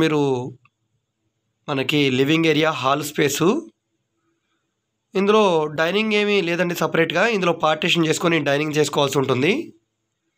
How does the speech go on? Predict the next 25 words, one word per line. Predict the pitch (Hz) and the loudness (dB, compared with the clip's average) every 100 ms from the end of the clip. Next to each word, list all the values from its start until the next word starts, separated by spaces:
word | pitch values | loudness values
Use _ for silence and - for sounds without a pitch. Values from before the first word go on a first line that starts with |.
| _ _ _ _ _ | _ _ _ _ _
ఇది | 175 185 180 | 0 0 2
థౌజండ్ | 165 190 202 | 2 2 0
ఎస్ఎఫ్టీ | 190 202 196 | 0 0 2
వస్తుందండి. | 175 - 156 147 180 311 370 - _ _ _ _ _ - _ - | 0 2 0 2 0 -2 -6 -14 _ _ _ _ _ -20 _ -4
సెవెన్ | 165 156 175 | -2 0 0
ఫిఫ్టీ | 170 165 165 | -2 0 -2
ప్లింత్ | 160 151 180 | 0 -2 0
ఏరియా | 165 151 | 2 0
వస్తుంది. | 143 147 131 165 285 339 - _ _ _ _ _ _ _ _ - | -2 -2 0 0 0 -8 -16 _ _ _ _ _ _ _ _ -4
ఈ | 180 | -2
ఫ్లాట్ | 175 175 175 | 0 0 0
కూడా | 180 175 | 0 0
మనకి | 170 180 156 147 | 0 0 0 0
ఫాల్ | 151 151 151 | 0 0 0
సీలింగ్ | 156 151 143 | 0 2 0
ఉంది, | 143 190 220 | 0 0 2
వాల్ | 156 151 147 | 0 0 -2
కేర్ | 156 139 | -2 0
చేసి | 147 147 | 0 0
ఉన్నాయి, | 135 165 247 339 - _ - - _ - | 0 0 -2 -8 -18 _ -20 -20 _ -2
వుడ్ | 170 170 | -2 0
కబోర్డ్స్ | 185 170 175 170 | 0 0 0 0
అయితే | 151 143 | 0 0
చేసి | 151 151 160 | 0 2 0
లేవు. | 143 | 2